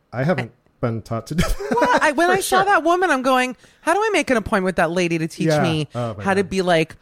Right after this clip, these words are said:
Speaker 2: you know, open?" I mean, I'm, you know, obviously we're being mildly sarcastic, but, like, it, for me, I was texting, um, girlfriends of mine who were watching it too, and I was like, "What would you even give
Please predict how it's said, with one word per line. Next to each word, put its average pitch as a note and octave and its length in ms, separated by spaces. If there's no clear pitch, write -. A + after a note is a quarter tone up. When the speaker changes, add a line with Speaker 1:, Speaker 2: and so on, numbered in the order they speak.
Speaker 2:
you G3+ 160
know, D3 220
open?" F3+ 260
I F#3+ 60
mean, F#3+ 220
I'm, E3+ 260
you G3+ 100
know, C#3+ 60
obviously G#3 380
we're E3 140
being D#3+ 440
mildly A3 360
sarcastic, F#3 500
but, E3+ 120
like, E3 300
it, A#3+ 300
for B3 300
me, A#3+ 300
I F3 160
was F#3 180
texting, A3+ 580
um, D#3+ 220
girlfriends F#3 440
of D#3+ 80
mine D3+ 220
who D#3+ 180
were D3+ 220
watching D3 340
it C#3+ 120
too, C#3 200
and C#3+ 160
I D3 80
was D3+ 160
like, D3+ 220
"What D#3+ 300
would B3 120
you D4 120
even A#3 280
give C3 480